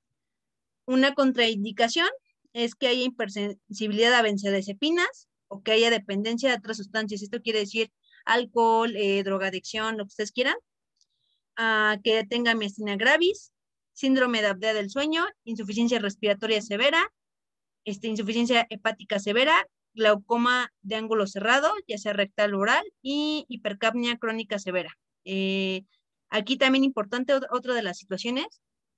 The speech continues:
es que, eh, aunque el, estos medicamentos también se van por, este, la parte renal y por lo tanto, tanto diazepam como el que ahorita vamos a ver, no se recomienda darlo en, en, ¿cómo se llama?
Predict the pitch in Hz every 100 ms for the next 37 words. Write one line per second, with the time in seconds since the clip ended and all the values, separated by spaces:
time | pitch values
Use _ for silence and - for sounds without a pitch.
0 | _ _ _ _ - 214 233 - 240 233
1 | 240 - 208 196 190 190 - 208 202 214
2 | 208 202 202 202 _ _ _ _ - 240
3 | 262 277 233 202 196 220 240 247 202 208
4 | 226 220 233 247 247 247 - 196 - -
5 | 185 175 214 247 214 196 208 214 190 180
6 | 190 208 208 202 _ _ _ _ - 196
7 | 202 208 196 202 214 240 233 208 190 190
8 | 208 208 233 233 226 214 226 - _ _
9 | - 214 233 233 240 220 - 202 208 220
10 | 247 269 233 262 - 208 202 196 196 190
11 | 190 175 _ _ _ _ _ _ _ _
12 | - 214 208 202 226 240 254 349